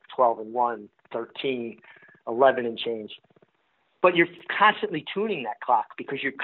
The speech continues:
constantly using it. Now, I don't think riders, not that they, they work, I just don't think they work as many as we used to,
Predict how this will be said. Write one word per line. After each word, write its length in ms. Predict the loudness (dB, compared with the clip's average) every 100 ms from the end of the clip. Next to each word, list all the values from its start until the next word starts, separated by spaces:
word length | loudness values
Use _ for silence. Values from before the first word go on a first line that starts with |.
| 0
constantly 520 | 0 0 -6 -8 -8
using 460 | -6 -6 -4 -6 -10
it. 120 | -20 _ _ _ _ _ _ _ 4
Now, 400 | 8 8 6 2 _ _ _ 0
I 100 | 0
don't 240 | 0 -6
think 240 | -10 -4
riders, 380 | 4 6 6 0 2
not 240 | 2 2
that 100 | -2 -10 -2
they, 200 | -2 -2 0
they 120 | 2
work, 420 | 4 6 6 4
I 80 | -2
just 140 | -10 -12
don't 120 | -10
think 140 | -10
they 80 | -10
work 260 | -8 -8 -10
as 80 | -12
many 440 | -4 -2 -2 -4
as 100 | -6 -6
we 80 | -8
used 320 | -4 -6 -2
to, 140 | -2